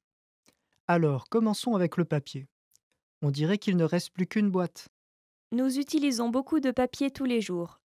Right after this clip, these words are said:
Speaker 2: donc nous allons commander deux boîtes de plus.
Speaker 1: Ok. L'imprimante n'a plus d'encre de couleur. Devons-nous en commander ?
Speaker 2: Oh, ce n'est pas un problème car nous n'imprimons pas nos documents en couleur.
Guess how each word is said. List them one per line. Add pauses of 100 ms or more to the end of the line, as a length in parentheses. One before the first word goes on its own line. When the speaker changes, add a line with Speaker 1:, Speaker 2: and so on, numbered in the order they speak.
Speaker 2:
donc
nous
allons
commander
deux
boîtes
de
plus. (960)
Speaker 1:
Ok. (1000)
L'imprimante
n'a
plus
d'encre
de
couleur. (220)
Devons-nous
en
commander ? (880)
Speaker 2:
Oh,
ce
n'est
pas
un
problème
car
nous
n'imprimons
pas
nos
documents
en
couleur.